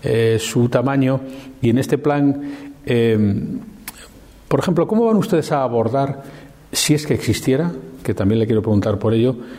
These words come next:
la crisis del efectivo? ¿Vamos a seguir llevando papel moneda o en un futuro las criptomonedas o el uso de otros medios de pago,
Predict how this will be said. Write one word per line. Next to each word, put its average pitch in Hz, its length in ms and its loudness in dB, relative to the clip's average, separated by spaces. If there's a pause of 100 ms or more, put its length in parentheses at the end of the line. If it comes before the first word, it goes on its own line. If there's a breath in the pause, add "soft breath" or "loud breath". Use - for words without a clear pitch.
(240 loud breath)
la 117 220 2
crisis 135 360 0
del 110 140 4
efectivo? 90 640 0 (400 loud breath)
¿Vamos 185 280 4
a - 20 -2
seguir 160 260 2
llevando 139 580 2
papel 113 520 2
moneda 135 600 2 (120)
o 110 380 4 (100)
en 117 160 2
un 139 220 4
futuro 135 580 0 (480 loud breath)
las 120 260 0
criptomonedas 127 1040 0
o 107 100 2
el 104 80 4
uso 123 280 2
de 113 80 4
otros 117 320 0
medios 117 460 2
de 107 180 2
pago, 123 640 -2